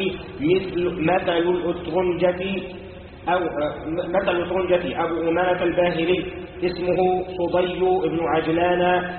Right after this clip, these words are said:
منسوب إلى باهلة قبيلة معروفة. الحسد تمني زوال النعمة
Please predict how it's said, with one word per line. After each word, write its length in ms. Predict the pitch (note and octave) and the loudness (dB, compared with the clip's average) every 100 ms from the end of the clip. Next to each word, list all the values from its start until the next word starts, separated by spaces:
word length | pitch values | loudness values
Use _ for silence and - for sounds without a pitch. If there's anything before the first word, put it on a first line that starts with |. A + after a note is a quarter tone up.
| - | -4
منسوب 360 | D3+ D#3+ F#3 E3 | -4 -2 0 0
إلى 280 | E3 F3 | 2 2
باهلة 600 | E3 D#3 E3 E3 F3+ F3+ F#3 - - E3 | 2 0 -2 -2 2 2 0 -4 -6 -2
قبيلة 720 | D#3+ F3+ F3+ F3 F3 F3 F3 | 0 0 2 2 0 -2 2
معروفة. 500 | E3+ F3+ F3 D3 B2+ - - - | 2 4 0 -2 -4 -8 -8 -2
الحسد 720 | E3 E3 F3+ F#3 F3 F#3+ F#3 - F3+ | -2 0 0 2 2 2 0 0 -2
تمني 480 | E3 F#3 F3+ E3+ | 0 0 0 0
زوال 320 | E3+ E3+ F3 E3+ | 4 6 6 2
النعمة 800 | E3+ F3+ E3 F3 E3+ F3+ F3+ | 2 0 2 2 4 6 4